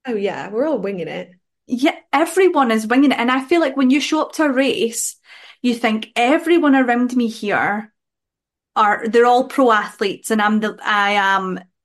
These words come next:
Speaker 2: like, all the gear, no idea here." But everyone is learning as they go, and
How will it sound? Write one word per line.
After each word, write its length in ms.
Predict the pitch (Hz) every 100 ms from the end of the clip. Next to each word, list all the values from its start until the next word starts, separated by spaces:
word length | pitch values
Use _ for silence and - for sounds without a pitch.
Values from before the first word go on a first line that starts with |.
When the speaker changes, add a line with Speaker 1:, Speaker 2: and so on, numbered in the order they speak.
| _ _ -
Speaker 2:
like, 200 | 226 -
all 160 | 220 208
the 120 | 214
gear, 240 | 214 208
no 240 | 202 214 208
idea 420 | 202 220 202 190
here." 480 | 185 190 160 180 _ - - - _ _
But 260 | 339 - -
everyone 960 | - 277 277 302 311 254 226 202 202 190 -
is 160 | 233
learning 420 | 233 220 226 226 220
as 160 | 220
they 120 | 240
go, 420 | 226 226 254 349 -
and 320 | 262 233 220